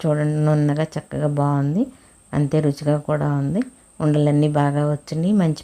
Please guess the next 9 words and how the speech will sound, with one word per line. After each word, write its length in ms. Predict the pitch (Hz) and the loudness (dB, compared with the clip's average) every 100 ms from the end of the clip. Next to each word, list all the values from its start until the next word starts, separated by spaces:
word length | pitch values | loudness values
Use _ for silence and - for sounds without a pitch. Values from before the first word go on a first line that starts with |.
| - | -4
పాకం 260 | 139 135 147 143 | -4 -2 -2 -2
వచ్చిందనమాట. 720 | - - 131 131 131 135 127 - - - - - | -4 -8 -6 -4 -4 -6 -8 -14 -20 -20 -20 -4
ఉండలన్నిటిని 720 | 147 147 151 143 143 147 226 - - 165 | 0 2 2 2 0 0 -2 -2 -8 -4
ఇక 60 | 143 | 0
అలానే 320 | 135 139 143 160 | 0 0 0 -2
చుట్టేసుకోవాలి. 920 | 147 - 135 - - 139 139 139 151 226 - _ _ _ _ _ _ - | -6 -4 -4 -4 -10 -6 -4 -4 -4 -4 -8 _ _ _ _ _ _ 2
తొందరగా 400 | 202 202 214 208 143 | 4 4 2 0 0
పని 140 | 120 104 | 0 0
అయిపోతుంది. 580 | - 120 - - - | -4 -10 -10 -12 -12